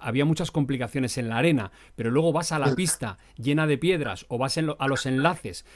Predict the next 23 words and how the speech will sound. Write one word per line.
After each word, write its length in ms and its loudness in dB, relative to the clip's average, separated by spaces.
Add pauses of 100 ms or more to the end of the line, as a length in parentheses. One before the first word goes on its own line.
(140)
que 100 -10
son, 360 0 (160)
te 100 -6
pegas 300 -2
esas 180 -4
kilometradas, 720 0 (1160)
em, 840 0 (640)
¿cómo 340 4
haces 240 0
para 220 0
competir? 560 0 (1600)
Porque 340 2
hay 140 0
pilotos, 380 2
perdóname, 380 2
ya, 160 2
a-, 260 -2
te, 180 0 (160)
te, 120 0
te 160 0
reformulo 480 2
la 120 -2
pregunta. 480 -2